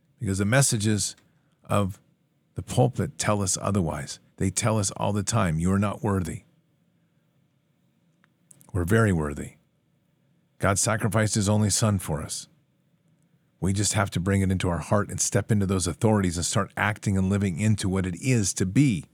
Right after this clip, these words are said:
the children of the Most High. And when we start to reset these fundamental places in us, that's literally what we're doing, is we're rescuing ourselves. And that's the ultimate goal of deliverance,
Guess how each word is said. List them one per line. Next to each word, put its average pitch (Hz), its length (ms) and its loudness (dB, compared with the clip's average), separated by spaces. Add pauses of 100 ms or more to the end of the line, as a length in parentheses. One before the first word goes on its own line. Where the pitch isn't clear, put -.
(800)
the 90 100 -4
children 90 340 2
of 78 80 -2
the 76 60 -2
Most 73 260 -6
High. - 220 -8 (1800)
And 101 100 2
when 107 100 4
we 117 60 4
start 170 280 2
to 151 80 4
reset 127 360 2
these 101 180 0
fundamental 110 440 4
places 95 400 0
in 87 140 2
us, 107 240 -2 (160)
that's 123 240 0
literally 156 280 4
what 113 160 0
we're 101 140 0
doing, 110 260 4
is 92 140 0
we're 92 140 2
rescuing 92 840 0
ourselves. - 720 -4 (1600)
And 98 100 2
that's 127 160 2
the 113 80 -2
ultimate 107 300 2
goal 107 200 2
of 85 120 -2
deliverance, 95 580 -4